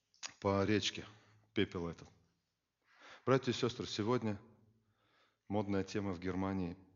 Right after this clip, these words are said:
органеншпенде. пит или П И Ай Д, или как она там называется. Слышали?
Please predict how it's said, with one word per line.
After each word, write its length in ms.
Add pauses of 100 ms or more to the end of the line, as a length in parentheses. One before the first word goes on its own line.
(140)
органеншпенде. 1600 (720)
пит 340 (200)
или 160 (320)
П 260 (300)
И 240 (180)
Ай 180
Д, 180
или 220
как 200
она 140
там 160
называется. 420
Слышали? 420